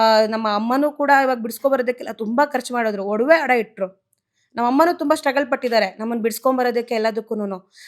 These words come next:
ಅಲ್ಲಿಂದ ಆಚೆ ಬಂದ್ಮೇಲೆ ಕೆಲ್ಸಗಳಿರ್ಲಿಲ್ಲ, ಎಲ್ಲೋಗ್ ಮಾಡೋಣ,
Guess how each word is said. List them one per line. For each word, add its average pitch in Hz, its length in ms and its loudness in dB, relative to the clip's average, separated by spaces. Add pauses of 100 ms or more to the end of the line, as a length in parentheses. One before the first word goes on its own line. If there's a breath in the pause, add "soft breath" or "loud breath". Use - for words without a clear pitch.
(140)
ಅಲ್ಲಿಂದ 262 320 2
ಆಚೆ 285 340 6
ಬಂದ್ಮೇಲೆ 285 320 -2
ಕೆಲ್ಸಗಳಿರ್ಲಿಲ್ಲ, 240 760 0 (1000)
ಎಲ್ಲೋಗ್ 330 300 6
ಮಾಡೋಣ, 196 300 -2